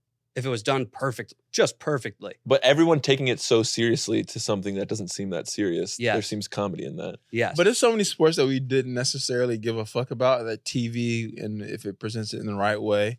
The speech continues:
Speaker 3: Like, no one give a fuck about
Speaker 2: Cornhole.
Speaker 3: F one.
Speaker 2: Oh.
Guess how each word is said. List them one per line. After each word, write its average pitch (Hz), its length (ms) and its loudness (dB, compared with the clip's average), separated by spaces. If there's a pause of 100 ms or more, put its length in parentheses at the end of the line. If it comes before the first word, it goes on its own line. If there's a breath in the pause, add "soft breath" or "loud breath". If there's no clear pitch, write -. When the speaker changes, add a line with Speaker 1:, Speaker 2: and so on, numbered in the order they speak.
(160 soft breath)
Speaker 3:
Like, 127 140 2 (160)
no 151 180 4
one 233 120 6
give 220 100 4
a - 20 4
fuck 190 140 2
about 180 140 4
Speaker 2:
Cornhole. - 80 2
Speaker 3:
F 139 120 2
one. 110 500 0 (180)
Speaker 2:
Oh. - 220 -8